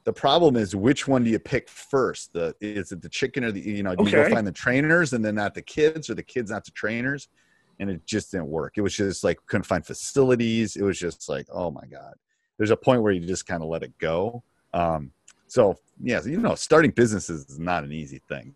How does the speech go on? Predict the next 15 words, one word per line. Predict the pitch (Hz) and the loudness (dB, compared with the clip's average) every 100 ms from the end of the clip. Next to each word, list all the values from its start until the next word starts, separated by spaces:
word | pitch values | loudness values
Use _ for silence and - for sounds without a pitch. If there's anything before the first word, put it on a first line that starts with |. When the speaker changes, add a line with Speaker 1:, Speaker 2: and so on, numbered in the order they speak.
| _ | _
Speaker 1:
but | 71 | -10
it | - | -10
keeps | - 190 | -6 -2
you | |
Speaker 2:
So, | 160 208 | 2 2
Speaker 1:
busy. | 170 131 - - _ _ _ 151 | 0 -4 -10 -20 _ _ _ 2
Speaker 2:
just | 202 220 | 4 4
one | 202 | 4
question. | 214 196 156 | 2 0 0
Do | 135 | 2
you | 170 214 294 | 2 4 4
actually | 269 - 185 | 4 2 4
know | 156 156 170 | 6 6 6
the | 143 | 6
name | 135 131 147 160 180 | 6 6 6 4 4